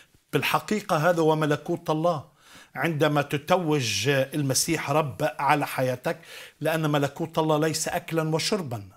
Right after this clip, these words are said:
بل فرح وسلام وبر في الروح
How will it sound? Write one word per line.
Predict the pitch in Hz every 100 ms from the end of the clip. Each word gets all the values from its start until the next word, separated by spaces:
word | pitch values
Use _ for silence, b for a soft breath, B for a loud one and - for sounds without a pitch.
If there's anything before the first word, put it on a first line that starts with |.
| _
بل | 127 131 123 120 117 107 B B B B
فرح | - - 160 147 - - - - _ _ -
وسلام | 135 - 135 120 151 165 156 151 - - 120
وبر | 110 165 160 165 - b b b
في | -
الروح | 143 131 147 139 -